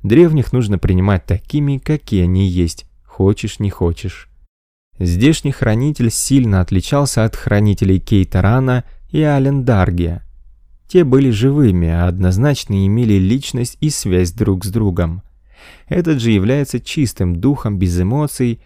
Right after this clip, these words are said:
да и с явным ограниченной функциональностью. Впрочем, это может быть потому, что управляющий центр почти рассеялся за долгие тысячелетия консервации. Значит, надо сразу изучать кристаллы и восстанавливать замок, пока не стало поздно.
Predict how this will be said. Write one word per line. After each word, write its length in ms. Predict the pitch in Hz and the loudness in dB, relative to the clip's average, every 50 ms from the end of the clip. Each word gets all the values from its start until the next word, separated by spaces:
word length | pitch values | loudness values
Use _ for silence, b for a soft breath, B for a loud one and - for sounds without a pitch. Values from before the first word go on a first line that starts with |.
| _ _ _ - | _ _ _ -4
да 100 | 131 143 | -2 0
и 80 | 147 | 0
с 120 | 135 - - | 0 -2 -2
явным 440 | 123 143 151 147 143 143 143 143 - | -2 -2 0 0 -2 -2 -2 -4 -4
ограниченной 800 | - 139 123 135 131 131 120 104 95 92 87 - - 101 95 90 | -6 -4 -2 0 0 0 0 0 0 -2 -2 -4 -4 -4 -2 -2
функциональностью. 1160 | - - 104 - - - 110 107 104 101 95 87 87 87 87 - - - 101 95 92 - 110 - - _ _ _ _ _ B B B B B B B B B B | -2 -2 -4 -4 -4 -4 -4 -2 -2 0 0 0 0 -2 -2 -4 -6 -6 -6 -6 -6 -6 -8 -12 -18 _ _ _ _ _ B B B B B B B B B B
Впрочем, 400 | - - 185 196 - - 147 127 | -8 -4 -2 -2 -2 0 -2 -4
это 160 | - - 101 | -2 -2 -4
может 340 | 113 127 139 131 113 104 98 | -2 -2 -2 -2 -2 -4 -4
быть 300 | 98 95 131 135 131 - | -2 -2 -2 -2 -2 -2
потому, 460 | - 101 - 101 98 113 135 156 156 | -4 -4 -2 -2 -2 -2 -2 -2 -4
что 240 | - - - 110 98 | -4 -4 -2 -2 -2
управляющий 680 | - - - 117 113 117 117 104 92 92 - - 95 | 0 0 0 0 2 2 0 0 0 -2 -2 -4 -8
центр 460 | - - - 156 160 143 - - - | -6 -4 -2 -2 -2 0 -2 -4 -4
почти 400 | - - 117 - - - - 135 | -2 -4 -4 -4 -4 -4 -2 0
рассеялся 680 | 127 123 120 - - - 160 160 156 151 - - 113 | 0 0 -2 -4 -4 -2 0 0 0 0 -2 -2 -4
за 240 | 101 90 92 92 90 | -2 -2 0 -2 -2
долгие 560 | 90 87 98 139 151 151 147 135 131 135 135 | -2 -2 0 0 0 0 0 0 0 -2 -2
тысячелетия 800 | 131 - 135 131 - 127 - - 110 95 92 92 90 - 95 95 | -2 -2 -4 -6 -6 -8 -6 -4 -2 0 0 0 0 0 -2 -4
консервации. 1000 | - - 98 92 - 110 101 92 98 92 90 - - - - - - - 127 - - _ _ B B B B B B B B B B | -2 -2 -4 -4 -2 -4 -4 -2 -2 -2 -2 -2 -4 -8 -8 -8 -8 -8 -12 -14 -18 _ _ B B B B B B B B B B
Значит, 600 | 92 90 87 92 95 120 160 180 - - 156 - | -4 -2 -2 0 0 0 0 0 0 0 -2 -2
надо 240 | 160 156 147 147 151 | -2 -2 0 0 -2
сразу 560 | - - - 151 160 156 139 104 92 92 92 | -2 -2 -2 -2 0 0 0 2 2 0 0
изучать 500 | 92 87 95 87 - - 143 143 135 - | 0 0 -2 -4 -2 -2 -2 -2 -2 -2
кристаллы 600 | - - 98 90 - - - 143 151 147 127 120 | -4 -4 -4 -4 -4 -2 -2 0 2 2 2 2
и 40 | 120 | 2
восстанавливать 920 | 117 117 131 131 - - - 147 147 147 139 113 98 92 90 82 87 87 85 | 2 0 -2 -2 -2 -2 -2 0 0 0 0 0 0 0 0 0 0 0 0
замок, 440 | 90 92 123 143 151 143 143 - - | 0 0 0 2 2 0 -2 -2 -2
пока 360 | - 165 156 - - 120 92 | -4 -4 -4 -2 -2 -2 -2
не 140 | 90 92 92 | 0 -2 -2
стало 420 | - - - - 87 90 92 90 | -4 -4 -2 -2 0 2 0 0
поздно. 640 | - - - 101 95 95 85 87 90 87 87 - - | -2 -2 -2 0 0 0 0 -2 -4 -4 -6 -8 -12